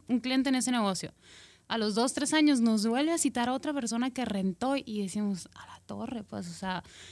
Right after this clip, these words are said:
ni modo". Y sí nos toca así de,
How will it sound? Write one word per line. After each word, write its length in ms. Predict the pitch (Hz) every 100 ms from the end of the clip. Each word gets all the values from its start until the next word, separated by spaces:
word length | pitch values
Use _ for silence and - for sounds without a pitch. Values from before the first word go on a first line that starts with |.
| - - - - -
ni 120 | 214
modo". 380 | 190 202 233 190 - -
Y 120 | 226
sí 140 | - 233
nos 200 | 254 -
toca 260 | 240 254
así 240 | 247 240 240
de, 280 | 226 208